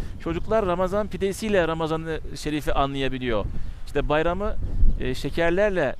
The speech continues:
mesela ona bir ünsiyet kesbediyor. Yani onunla ilişki kuruyor.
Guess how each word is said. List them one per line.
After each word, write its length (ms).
mesela 320
ona 280
bir 120
ünsiyet 500
kesbediyor. 460
Yani 120
onunla 260
ilişki 280
kuruyor. 420